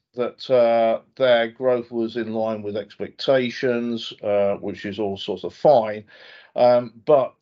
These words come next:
they said that, um, their specialist pump sales and medical research, as well as Watson Marlow's division, were lower compared with the same period in twenty-two,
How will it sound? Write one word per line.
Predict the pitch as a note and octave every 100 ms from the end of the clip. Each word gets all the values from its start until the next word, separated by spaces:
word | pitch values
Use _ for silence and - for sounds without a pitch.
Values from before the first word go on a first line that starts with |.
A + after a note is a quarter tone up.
| -
they | C3 B2
said | - C#3 B2 B2+
that, | B2 - -
um, | A#2+ A2+ A2 G2+
their | A2+ G#2
specialist | C#3+ - A2
pump | - F3
sales | - A2 A#2
and |
medical | C3+ B2 A2+ G#2+
research, | A2 G#2 A2+ A2 G#2+
as | G2+
well | A2+
as | G2
Watson | B2 B2 A#2 G#2+
Marlow's | B2+ B2+ B2 A#2+
division, | A#2 A#2 C3+ B2 A#2+ A2+
were | A#2+ A#2+
lower | B2 C#3 C3+ A#2+
compared | A#2+ A2 A#2+ A2+
with | A2 G#2
the |
same | - A2
period | G#2 G#2+
in | G2+
twenty-two, | - G2 G2 - - D#3+ G2 G#2+